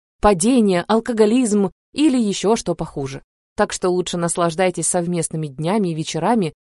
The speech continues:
чем думать о том, что было бы, если бы всего этого не было.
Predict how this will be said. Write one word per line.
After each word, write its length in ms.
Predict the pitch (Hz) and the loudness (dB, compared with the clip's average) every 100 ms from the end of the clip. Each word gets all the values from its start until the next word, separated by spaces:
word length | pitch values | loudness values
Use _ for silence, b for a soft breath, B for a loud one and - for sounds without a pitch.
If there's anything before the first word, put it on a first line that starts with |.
| _ | _
чем 240 | - 180 | -4 -2
думать 320 | 170 170 147 151 | -2 -2 -4 -4
о 40 | |
том, 220 | 214 277 | -2 -2
что 220 | - 185 | -2 -4
было 400 | 165 156 220 226 | -4 -2 0 0
бы, 180 | 143 139 - _ | 0 -6 -12 _
если 320 | - 170 165 160 | -4 -2 -2 -4
бы 120 | 156 | -4
всего 380 | - 147 185 185 | -4 -2 -2 -2
этого 280 | 196 180 175 | -6 -4 -2
не 240 | 214 190 | 0 0
было. 260 | 139 131 | -2 -8